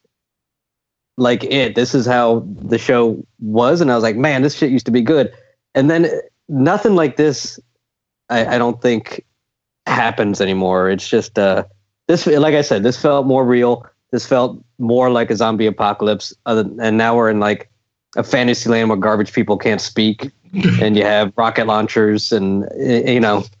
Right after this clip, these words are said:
Speaker 2: And that, that I remember.
Speaker 1: This is intense. This was,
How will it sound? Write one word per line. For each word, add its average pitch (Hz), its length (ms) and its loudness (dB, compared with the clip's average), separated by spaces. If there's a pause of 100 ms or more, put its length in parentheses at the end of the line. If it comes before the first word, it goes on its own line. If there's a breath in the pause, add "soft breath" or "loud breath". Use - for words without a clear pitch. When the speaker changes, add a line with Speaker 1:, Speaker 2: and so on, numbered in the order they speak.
(440)
Speaker 2:
And 117 160 2
that, 135 260 -2
that 131 160 -2
I 123 80 0
remember. 95 560 -2 (480)
Speaker 1:
This 151 220 2
is 147 100 4
intense. 123 460 0
This 123 200 0
was, 113 200 2